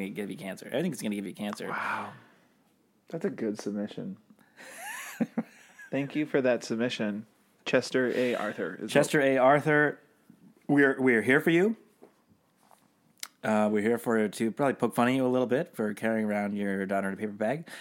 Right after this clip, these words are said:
Speaker 1: but mostly because I would have done the same thing, and then immediately went, "Why was I doing that?"
Speaker 2: He,
Speaker 1: Because it's fun.
Speaker 2: listen,
Speaker 1: She's
Speaker 2: he's,
Speaker 1: giggling the whole time.
Speaker 2: listen,
Speaker 1: That's
Speaker 2: he,
Speaker 1: the thing.
Speaker 2: he's
Speaker 1: She's
Speaker 2: just,
Speaker 1: giggling. He's giggling.
Speaker 2: he's
Speaker 1: It's
Speaker 2: just a,
Speaker 1: fun.
Speaker 2: he's just a dumb dad that didn't get away with it. <laughs>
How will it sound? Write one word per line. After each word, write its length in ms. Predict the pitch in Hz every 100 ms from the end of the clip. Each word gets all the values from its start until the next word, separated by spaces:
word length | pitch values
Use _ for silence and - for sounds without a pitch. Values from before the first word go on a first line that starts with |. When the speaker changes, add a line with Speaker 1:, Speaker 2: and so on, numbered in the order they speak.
| - - -
Speaker 1:
but 200 | 123 113
mostly 600 | 117 117 - 123 123 120
because 760 | 113 117 123 120 117 - - - - _ _
I 100 | 117
would 140 | 117
have 60 | 120
done 120 | 127
the 60 | 127
same 200 | 135 127
thing, 300 | 156 110 107 -
and 140 | 135
then 140 | 127 123
immediately 380 | 123 127 135 123
went, 180 | 123 - -
"Why 260 | 127 139
was 120 | 160
I 60 | 165
doing 260 | 160 160 131
that?" 300 | 107 - - - - - -
Speaker 2:
He, 200 | - 208
Speaker 1:
Because 160 | 233
it's 100 | 196
fun. 240 | - 226 123
Speaker 2:
listen, 240 | 160 147
Speaker 1:
She's 140 | 180 165
Speaker 2:
he's, 80 |
Speaker 1:
giggling 320 | 202 190 185 165
the 80 |
whole 100 | 151
time. 180 | 143 139
Speaker 2:
listen, 220 | 180 -
Speaker 1:
That's 120 | 160 156
Speaker 2:
he, 20 |
Speaker 1:
the 80 | 143
thing. 160 | 113
Speaker 2:
he's 160 | 147 147
Speaker 1:
She's 140 | 202
Speaker 2:
just, 60 | 175
Speaker 1:
giggling. 420 | 180 165 170 170
He's 320 | - 151 165 135
giggling. 500 | 147 123 107 101 113
Speaker 2:
he's 140 | 156
Speaker 1:
It's 60 | 139 190
Speaker 2:
just 40 | 214
a, 40 |
Speaker 1:
fun. 280 | 202 185 143
Speaker 2:
he's 200 | 156 156
just 200 | 175 170
a 60 | 175
dumb 260 | 143 139 127
dad 220 | 120 107
that 100 | 101
didn't 200 | 113 107
get 100 | 90
away 180 | 85 80
with 160 | 73
it. 140 | - -
<laughs> 80 | -